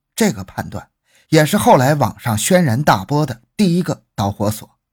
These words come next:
黄静悲痛万分的母亲黄淑华不同意这样的认定。黄静死亡的第二天，她提出尸检要搞清楚真实死因，但随后分别由湘潭市公安局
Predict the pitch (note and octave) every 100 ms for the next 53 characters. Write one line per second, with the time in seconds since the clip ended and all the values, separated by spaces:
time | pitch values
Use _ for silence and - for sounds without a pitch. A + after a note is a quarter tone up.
0 | _ _ _ _ _ _ _ _ - C#3
1 | F3 F3+ B2+ F#3 F3+ F3 B2+ E3 A#2 C3+
2 | C#3 A2 - A#2 _ _ - C3+ F#3+ G3
3 | F#3 - G#2 - - G#3+ - F#2+ C#3+ C#3+
4 | - C3 F2+ F#2+ F#2 F2+ - - _ _
5 | _ _ _ _ _ _ _ _ _ -
6 | B2+ D3+ E3 A#2 - F2+ G2+ A#2 C3+ G2
7 | - - - _ _ _ - D#3 - D3+
8 | D#3+ - D#3+ A2 - _ _ - C3+ G#2+
9 | - - D3 - - - B2 - A2 -
10 | - G#2 A#2 _ _ _ _ _ _ _
11 | _ _ - C#3 F#2+ - A2 C#3 C#3 -
12 | _ _ _ _ - B3 A#3+ G3+ E3+ D3
13 | D#3+ - F#3 F#3 A#2 C#3 D3+ A2+ C#3+ D3+
14 | A#2+ A#2+